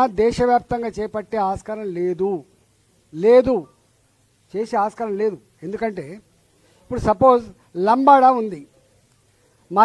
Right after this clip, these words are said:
దగ్గర లంబాడా ఎస్టీ, లంబాడా మహారాష్ట్రలో బీసీ, కర్ణాటకలో లంబాడా ఎస్సీ.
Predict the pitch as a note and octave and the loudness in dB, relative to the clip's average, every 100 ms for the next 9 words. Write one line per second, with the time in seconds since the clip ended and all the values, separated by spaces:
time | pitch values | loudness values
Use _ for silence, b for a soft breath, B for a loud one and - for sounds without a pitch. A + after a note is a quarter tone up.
0 | A#3+ B3 C4+ A#3+ A#3+ A#3+ A#3+ B3+ - B3 | 6 6 6 4 4 4 6 4 2 -6
1 | - G#3 - _ _ _ _ _ _ _ | -4 -8 -8 _ _ _ _ _ _ _
2 | _ _ _ _ _ _ D#3+ E3+ G3+ B3 | _ _ _ _ _ _ -8 0 0 6
3 | C4+ C4+ C4+ C4+ A#3+ A#3 A#3+ A#3 - A#3+ | 8 8 8 6 6 4 4 0 -2 -2
4 | B3 A#3 G3 _ _ _ _ _ F3+ D4+ | -2 -4 -10 _ _ _ _ _ -4 -4
5 | - C#3+ - _ _ _ _ _ _ _ | -4 -14 -20 _ _ _ _ _ _ _
6 | _ _ _ _ - G#3 B3+ B3+ B3 A#3 | _ _ _ _ -4 0 4 4 4 2
7 | A#3+ A3 G#3 G#3 G#3 G#3+ - C4 - F#3 | 2 2 0 0 0 -2 -4 -4 -4 -8